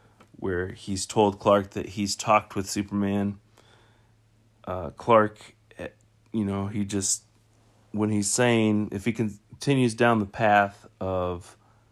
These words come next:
acting like Superman doesn't exist, he's gonna be straining those friendships. What is nice, though,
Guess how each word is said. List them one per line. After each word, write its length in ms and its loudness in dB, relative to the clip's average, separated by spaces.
acting 340 -2
like 200 -2
Superman 540 -4
doesn't 240 -6
exist, 440 -2
he's 140 -4
gonna 180 -2
be 100 0
straining 440 -4
those 180 -8
friendships. 720 -8
What 160 4
is 240 4
nice, 300 -2
though, 380 -2